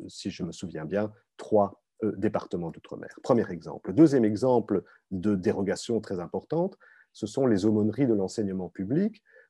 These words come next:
Euh, ces aumôneries existent du fait du concordat, elles sont, euh, nées en dix-huit cent deux, et donc elles proposent, si les familles en font la demande, que la catéchèse et d'autres activités religieuses à l'école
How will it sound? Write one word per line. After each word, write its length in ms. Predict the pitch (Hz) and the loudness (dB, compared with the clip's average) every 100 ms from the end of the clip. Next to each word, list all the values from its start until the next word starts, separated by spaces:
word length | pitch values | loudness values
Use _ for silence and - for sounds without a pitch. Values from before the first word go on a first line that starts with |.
| _ - | _ -8
Euh, 120 | 82 | -8
ces 240 | - 101 104 | -4 -2 2
aumôneries 640 | 107 110 104 123 120 107 | 2 2 2 2 2 2
existent 600 | 98 90 87 110 - - 82 - _ _ - | -2 -4 -4 -6 -6 -4 -4 -6 _ _ -20
du 220 | - 92 101 | -14 -10 -8
fait 440 | - 113 101 - | 2 2 2 -6
du 200 | 82 90 | -8 -6
concordat, 640 | - 101 - 92 104 185 | -4 -4 -2 -2 0 0
elles 100 | 196 | -2
sont, 400 | - - 87 87 | -4 -6 -6 -6
euh, 160 | - - 90 | -8 -8 -6
nées 220 | 101 101 | -4 -4
en 100 | 85 | -6
dix-huit 220 | 92 98 | -6 -8
cent 240 | - 85 | -10 -10
deux, 320 | 82 139 214 - _ _ _ | -2 0 0 -2 _ _ _
et 80 | - | -8
donc 200 | 98 92 | -6 -4
elles 120 | 95 | -4
proposent, 500 | - 104 - 127 113 | -4 -4 2 2 2
si 160 | - 113 | -2 -4
les 120 | 95 | -4
familles 360 | - 92 98 104 | -4 -4 -4 -4
en 100 | 92 | -6
font 180 | - 92 | -8 -8
la 120 | 90 | -6
demande, 560 | 85 98 104 98 82 - _ _ - | -6 -4 -4 -4 -6 -12 _ _ -4
que 100 | 123 | 0
la 140 | 104 | 2
catéchèse 600 | - 95 98 - 110 110 | 0 -4 -4 0 2 2
et 60 | 90 | 0
d'autres 340 | 101 98 85 | -4 -6 -6
activités 500 | 95 - 87 95 - | -8 -10 -12 -10 -8
religieuses 500 | 90 87 87 101 92 | -6 -6 -6 -6 -6
à 40 | 87 | -6
l'école 500 | 90 - 98 92 | -8 -6 -4 -6